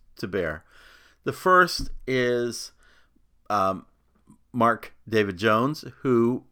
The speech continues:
would eventually, in the next chapter, become a business partner of mine,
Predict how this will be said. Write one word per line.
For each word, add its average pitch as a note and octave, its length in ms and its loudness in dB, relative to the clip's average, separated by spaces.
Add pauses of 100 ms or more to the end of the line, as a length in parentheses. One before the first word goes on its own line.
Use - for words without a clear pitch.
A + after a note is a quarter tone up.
(140)
would A2+ 260 0
eventually, A2+ 1080 -2
in G#2 140 -4
the G2+ 80 -4
next C3 300 -2
chapter, G2 540 -4 (360)
become A#2 300 -4
a G#2 60 -2
business B2+ 460 -2
partner G2 420 -2
of E2 120 -6
mine, F2 360 -8